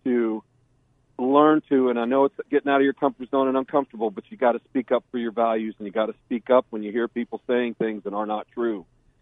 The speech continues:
and say, "Listen, I, you, I know that what you're saying is what you believe, but you need to go home and research it because it's not true and you're, you're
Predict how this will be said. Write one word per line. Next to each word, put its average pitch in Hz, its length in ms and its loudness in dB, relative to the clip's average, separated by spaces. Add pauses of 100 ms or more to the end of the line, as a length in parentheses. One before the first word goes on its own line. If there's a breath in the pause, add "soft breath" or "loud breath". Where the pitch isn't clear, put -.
(180)
and 110 200 -6
say, 113 160 2
"Listen, 113 360 -2
I, 110 240 -2 (280)
you, 139 260 0 (120)
I 131 180 6
know 160 220 6
that 143 200 0
what - 200 0
you're - 160 -12
saying 151 300 4
is 113 100 -2
what 131 200 0
you 131 80 -4
believe, 135 520 0
but - 180 -2
you 123 60 -6
need 139 140 0
to 143 80 0
go 127 140 2
home 127 160 -2
and 110 120 -6
research 127 460 0
it 123 160 0 (380)
because 120 360 0
it's - 200 -8
not 123 260 0
true 156 460 2
and 113 140 -6
you're, 110 140 -6 (580)
you're 110 120 -6